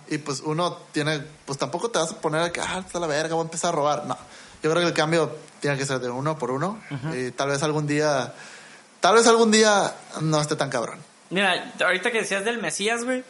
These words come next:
Speaker 2: yo sí espero que algún día llegue un político, güey, ya me vale madre
Speaker 1: ¿Colosio?
Speaker 2: que, que sea de, pero a fin de cuentas era de un partido y el, su partido lo echó a perder, güey.
Speaker 1: Ah,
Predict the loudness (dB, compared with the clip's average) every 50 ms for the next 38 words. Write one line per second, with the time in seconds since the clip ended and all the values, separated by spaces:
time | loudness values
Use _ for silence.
0 | -16 -20 -20 -20 -14 -8 -4 -2 0 0 0 0 -2 -2 -2 -4 -4 -2 -2 -2
1 | -2 -4 -4 -4 -4 -4 -4 -2 -2 -2 -2 -2 -2 -4 -6 -6 -8 -6 -4 -4
2 | -2 -2 -4 -6 -6 -6 -6 -6 -6 -6 -8 -8 -8 -6 -4 -2 -2 0 0 0
3 | 0 0 0 0 2 2 2 2 2 2 2 2 0 -2 -6 -14 -16 -6 -2 0
4 | 0 2 2 2 2 0 -2 -2 -8 -16 -16 -8 -4 -2 0 0 -2 -2 -4 -4
5 | -2 -2 -2 0 0 0 0 0 0 0 -2 -2 -4 -8 -10 -12 -16 -20 -20 -20
6 | -20 -10 -4 -2 0 0 0 0 0 0 0 0 -2 -2 -4 -4 -2 -2 0 0
7 | 0 -2 -2 -2 -4 -4 -4 -2 -2 -2 0 0 -2 -4 -6 -10 -16 -20 -20 -18
8 | -16 -8 -4 -4 -4 -2 -2 -2 0 0 0 -2 -2 -4 -2 -4 -4 -4 -4 -6
9 | -6 -8 -10 -8 -8 -8 -8